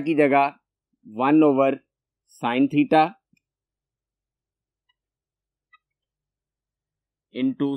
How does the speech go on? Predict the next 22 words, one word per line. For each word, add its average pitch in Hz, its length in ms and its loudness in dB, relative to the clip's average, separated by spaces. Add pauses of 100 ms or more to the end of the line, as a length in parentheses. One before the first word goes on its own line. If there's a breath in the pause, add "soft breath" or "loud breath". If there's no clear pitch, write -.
sin 127 400 -2
theta। 104 320 -8 (4000)
अब 123 80 -6 (100)
फर्स्ट 165 300 2
टर्म 170 200 4
में 160 340 0 (320)
tan 139 320 2
theta, 156 260 2 (160)
tan 135 280 0
theta 160 260 0
से 170 80 -2
कैंसिल 156 440 -2
हो 160 140 2
गया, 151 220 4 (960)
नेक्स्ट 127 360 -4
टर्म 160 180 2
में 156 140 2
sin 139 440 0
theta 160 320 0
कैंसिल 160 380 -2
हो 151 120 2
गया 147 220 4